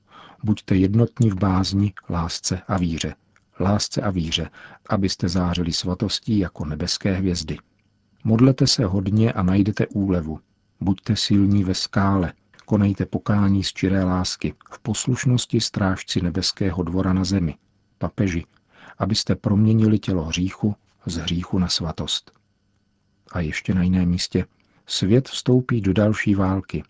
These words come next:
ještě nelítostnější než ty předchozí. Nejvíce bude zasažena věčná skála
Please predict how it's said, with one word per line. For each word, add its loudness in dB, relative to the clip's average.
ještě -2
nelítostnější 0
než 0
ty 0
předchozí. -4
Nejvíce 2
bude 2
zasažena 0
věčná -2
skála -2